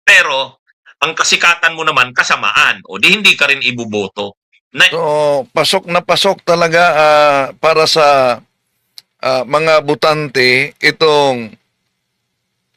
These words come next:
Speaker 2: ah, maliban na mga kilala na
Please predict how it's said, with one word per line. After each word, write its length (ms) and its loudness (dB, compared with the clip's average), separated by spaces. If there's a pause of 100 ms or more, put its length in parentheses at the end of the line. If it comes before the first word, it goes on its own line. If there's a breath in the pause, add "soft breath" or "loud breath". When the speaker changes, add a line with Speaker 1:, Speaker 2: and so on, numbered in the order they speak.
Speaker 2:
ah, 640 -2 (920)
maliban 560 0
na 520 2
mga 400 -2
kilala 760 0 (960)
na 140 0